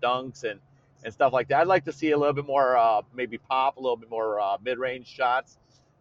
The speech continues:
But, uh, you're probably right. He's probably gonna be a top ten pick,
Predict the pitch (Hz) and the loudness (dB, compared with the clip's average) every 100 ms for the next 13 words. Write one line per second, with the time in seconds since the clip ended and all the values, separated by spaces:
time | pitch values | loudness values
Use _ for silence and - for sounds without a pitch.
0 | _ 127 123 107 117 117 107 139 160 175 | _ 2 4 4 4 4 2 0 0 6
1 | 175 175 202 214 180 135 139 139 143 - | 8 8 8 4 4 2 0 -6 -8 -10
2 | 131 147 139 139 143 147 151 147 147 131 | -4 2 4 2 0 0 -2 -2 -2 0
3 | 135 131 143 143 127 120 | -2 -2 -6 -8 -6 -6